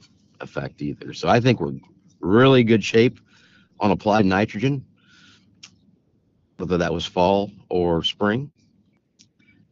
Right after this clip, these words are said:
So that's, that's good news, Justin. I usually come on here with all the, with all the bad news, but that should be a really good, um, thing to keep in the back of your mind. Um, but just watch out for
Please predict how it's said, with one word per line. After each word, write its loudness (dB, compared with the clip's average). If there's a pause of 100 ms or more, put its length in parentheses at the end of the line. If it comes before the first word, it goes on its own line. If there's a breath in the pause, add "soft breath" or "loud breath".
(420)
So -8
that's, -4
that's -4
good 2
news, -4
Justin. -4
I -2
usually 0
come -4
on -2
here -2
with -10 (140)
all -4
the, -8 (120)
with -16
all -6 (240)
the -8
bad -2
news, -8
but -8 (840 soft breath)
that 0
should -4
be 2
a 2
really 2
good, 0 (680)
um, -6
thing -2
to -6
keep -4
in -10
the -4
back -2
of -4
your -4
mind. -4 (960 soft breath)
Um, -10
but -4
just 0
watch 0
out 0
for -2